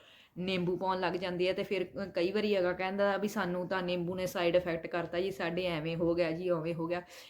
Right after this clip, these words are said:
ਇਸ ਕਰਕੇ ਆਪਾਂ ਨਹੀਂ ਪਾਇਆ। ਤੇ ਜੇਕਰ ਤੁਹਾਨੂੰ ਸਕਿਨ ਨੂੰ ਸੂਟ ਕਰਦਾ ਤੁਹਾਡੀ ਨੂੰ, ਤਾਂ ਤੁਸੀਂ ਨਿੰਬੂ ਆ ਜਿਹੜਾ ਇਹਦੇ ਵਿੱਚ ਪਾ ਸਕਦੇ ਹੋ।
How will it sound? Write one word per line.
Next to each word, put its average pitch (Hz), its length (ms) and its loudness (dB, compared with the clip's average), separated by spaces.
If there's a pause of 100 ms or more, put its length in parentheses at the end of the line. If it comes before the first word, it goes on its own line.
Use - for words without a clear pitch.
(120)
ਇਸ 190 200 2
ਕਰਕੇ 214 460 2 (2250)
ਆਪਾਂ 190 280 0
ਨਹੀਂ 202 260 4
ਪਾਇਆ। 165 300 0 (1120)
ਤੇ 226 80 6
ਜੇਕਰ 180 420 4
ਤੁਹਾਨੂੰ 233 380 8
ਸਕਿਨ 208 380 0
ਨੂੰ 240 120 6
ਸੂਟ 208 280 -2
ਕਰਦਾ 180 400 4
ਤੁਹਾਡੀ 214 300 6
ਨੂੰ, 185 120 -8
ਤਾਂ 202 120 0
ਤੁਸੀਂ 196 340 -4
ਨਿੰਬੂ 180 380 0
ਆ 190 40 4
ਜਿਹੜਾ 190 200 4
ਇਹਦੇ 196 140 2
ਵਿੱਚ 202 220 0
ਪਾ 180 260 4
ਸਕਦੇ 135 380 -6
ਹੋ। 135 60 -10